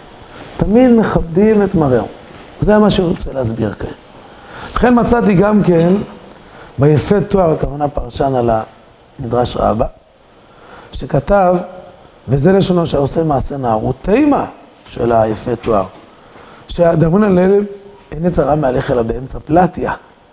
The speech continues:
כך כתוב במדרש. איפה הולך יצר הרע? אצל אלה שהולכים במרכז, שרוצים להיראות, כן?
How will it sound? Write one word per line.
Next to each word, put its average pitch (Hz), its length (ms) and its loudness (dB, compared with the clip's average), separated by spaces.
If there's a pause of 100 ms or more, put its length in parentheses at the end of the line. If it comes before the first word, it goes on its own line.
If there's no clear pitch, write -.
(1160)
כך 156 140 -12
כתוב 156 180 2
במדרש. 185 640 2 (400)
איפה 180 200 0
הולך 170 120 2
יצר 160 300 -4
הרע? 151 340 2 (600)
אצל 175 120 -6
אלה 185 100 -2
שהולכים 175 300 -2
במרכז, 131 800 -2 (340)
שרוצים - 480 -6
להיראות, 117 580 0 (920)
כן? 110 180 -2